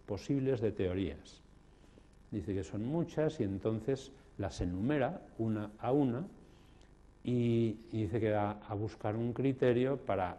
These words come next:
simplificar un poquito. Entonces, encuentra un primer criterio que le permite eliminar como absurdas o no interesantes cuatro. Ya solo tenemos catorce. Entonces ya después de bastantes páginas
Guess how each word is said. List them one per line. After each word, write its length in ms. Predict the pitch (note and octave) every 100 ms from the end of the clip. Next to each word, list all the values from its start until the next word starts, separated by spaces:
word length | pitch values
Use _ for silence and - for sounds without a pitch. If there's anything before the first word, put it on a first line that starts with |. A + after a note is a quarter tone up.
| - - - - - - - -
simplificar 600 | - G2 F#2 F#2 G2 F#2+
un 100 | G2
poquito. 460 | A2 E3 F#3 D#2 D2 -
Entonces, 420 | - E2+ E2+ - - - - -
encuentra 340 | - G#2 G#2
un 120 | G2+
primer 300 | F#2+ G2+ A2+
criterio 440 | A2+ B2 A#2+ A#2+ B2
que 80 | G#2
le 140 | G2
permite 680 | F#2 F#2 F#2 A2 A2+ A#2+ -
eliminar 640 | G2 F2+ G2 A2+ A2 A2
como 320 | A2 F2 E2+ E2+ - - - - - - -
absurdas 720 | - D#2+ - B2 A#2+ G#2+ G#2+ G2+
o 60 |
no 140 | F#2 G2+
interesantes 760 | G#2 A2 A2 A#2 A2 A2+ -
cuatro. 340 | - D#2 - - - - - - -
Ya 140 | F#2+
solo 180 | - F#2+
tenemos 340 | F2 F#2+ G2 -
catorce. 460 | A#2 D#3 D3 - - - - - - - -
Entonces 320 | - A#2 C3+
ya 180 | C3+ C#3
después 380 | F#2 F2+ C#3 C3
de 80 |
bastantes 480 | F#2+ - A2 A#2 C3
páginas 680 | - D3 - C3+ C#3 D#3